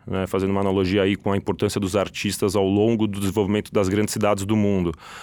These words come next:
É, e aí nasceu essa série de projetos, é, do Minha Casa Minha Vida, com arquitetura e design, hoje já trazendo grandes arquitetos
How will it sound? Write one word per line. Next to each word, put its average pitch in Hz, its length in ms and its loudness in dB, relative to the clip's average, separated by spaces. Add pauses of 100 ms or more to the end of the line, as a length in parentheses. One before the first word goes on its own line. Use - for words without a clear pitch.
(320)
É, 104 720 4
e 123 100 2
aí 147 140 2
nasceu 151 500 2
essa 104 240 2
série 117 260 4
de 104 80 0
projetos, 101 800 0
é, 92 640 2
do 101 140 -2
Minha 101 80 0
Casa 98 200 2
Minha 107 200 2
Vida, 120 240 0
com - 160 -2
arquitetura 104 420 0
e 98 60 0
design, 110 360 2
hoje 104 240 4
já 104 140 4
trazendo 101 380 2
grandes 110 280 2
arquitetos 98 640 0